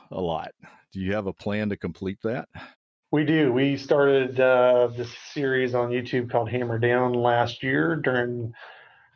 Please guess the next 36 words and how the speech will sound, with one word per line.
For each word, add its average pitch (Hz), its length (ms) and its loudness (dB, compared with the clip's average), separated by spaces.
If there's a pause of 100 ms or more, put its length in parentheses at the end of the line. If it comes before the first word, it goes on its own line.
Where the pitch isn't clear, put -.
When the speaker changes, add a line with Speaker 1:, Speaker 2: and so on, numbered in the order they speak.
(200)
Speaker 2:
uh, 113 320 0
last 123 340 0
year, 127 80 0
twenty 123 240 -2
twenty. 143 340 0 (640)
And 113 640 0 (720)
we 131 180 2
will 120 260 2
be 117 380 0
starting 123 420 0
where 120 160 2
we 117 100 2
left 117 320 2
off. 160 300 0
We 127 120 -2
started 120 600 -2 (300)
last 127 480 0
year 120 300 0
in 117 560 -2
Damascus, 117 520 -4
Virginia, 120 720 0 (580)
and 117 180 0
it - 40 0
ended 117 340 -2
somewhere. 117 800 0 (1200)
Uh, 165 120 6
you 151 260 2
guys 131 140 2
can 139 120 -2
hit 156 160 2
me 151 120 0
up 147 180 2
if 123 120 -8
I'm 135 120 -2
wrong. 143 380 2
It's, 135 180 -8